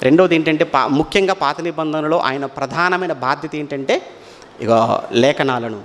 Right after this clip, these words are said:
లేదా ఏమంటే దేవుని మనసులో ఉన్నటువంటి ఆలోచనలు, ఉద్దేశాలను ప్రవక్తల ద్వారా ఆ ప్రజలకు వినిపింపచేయటం, వినిపింపచేస్తూనే మరోవైపు,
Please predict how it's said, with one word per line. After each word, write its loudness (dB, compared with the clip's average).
లేదా 4
ఏమంటే 4
దేవుని 4
మనసులో 2
ఉన్నటువంటి 2
ఆలోచనలు, 0
ఉద్దేశాలను 2
ప్రవక్తల -2
ద్వారా -2
ఆ -4
ప్రజలకు -4
వినిపింపచేయటం, -2
వినిపింపచేస్తూనే 4
మరోవైపు, 2